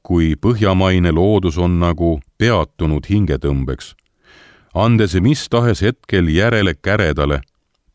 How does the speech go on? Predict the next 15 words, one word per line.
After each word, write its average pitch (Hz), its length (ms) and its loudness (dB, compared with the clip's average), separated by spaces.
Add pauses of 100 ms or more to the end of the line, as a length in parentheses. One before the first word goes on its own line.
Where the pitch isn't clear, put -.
kõike 120 500 0
enda 98 480 2 (140)
alla 98 300 0
matvale 80 560 -4
talvele." 62 560 -6 (2000)
Vanaisa 131 480 0
tõstis 117 400 -2
pilgu 113 300 0
poistelt 95 480 -2
mere 101 280 2
seljale 92 460 0 (1040)
ja 92 160 2
vaadanud 135 500 0
hetke - 340 -2
merd, 110 400 0